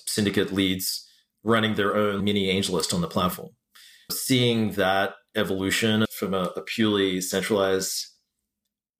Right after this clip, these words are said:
AngelList where all the decisions are being made by a centralized AngelList team, to see that get distributed across thousands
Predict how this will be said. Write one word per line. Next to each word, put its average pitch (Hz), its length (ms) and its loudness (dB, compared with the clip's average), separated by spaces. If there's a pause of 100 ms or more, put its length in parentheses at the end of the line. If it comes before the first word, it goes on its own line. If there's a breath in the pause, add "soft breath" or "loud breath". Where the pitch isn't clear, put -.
(140)
AngelList 104 480 0
where 92 380 2
all 110 100 2
the 104 60 2
decisions 95 420 0
are 92 40 -10
being 92 200 0
made 95 220 2
by 92 360 0 (1200)
a 101 100 2
centralized 98 500 0
AngelList 98 360 0
team, 98 260 -4
to - 100 -8
see - 200 -4
that 110 200 0
get 98 260 0 (220)
distributed 107 500 0
across 95 680 0 (120)
thousands 101 420 0